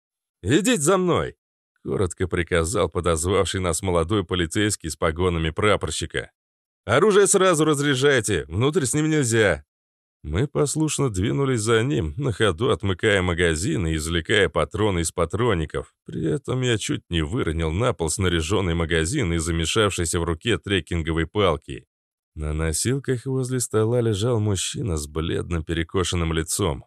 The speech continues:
От его вида меня моментально замутило ещё сильнее. Руки и ноги были истерзаны до мяса и наспех перетянуты жгутами.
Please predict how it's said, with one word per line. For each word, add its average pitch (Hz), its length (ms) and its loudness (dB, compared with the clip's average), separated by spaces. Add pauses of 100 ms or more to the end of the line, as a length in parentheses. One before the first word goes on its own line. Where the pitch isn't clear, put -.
От 95 300 -10
его 82 280 0
вида 80 400 -4
меня 82 280 -2
моментально 85 640 -2
замутило 87 540 -2
ещё 80 240 -2
сильнее. 82 720 -2 (500)
Руки 87 540 -2
и 120 120 2
ноги 127 400 -2
были 113 340 0
истерзаны 107 640 0
до 90 220 2
мяса 104 420 0
и 80 80 0
наспех 92 500 -2
перетянуты 90 640 -2
жгутами. 82 680 -2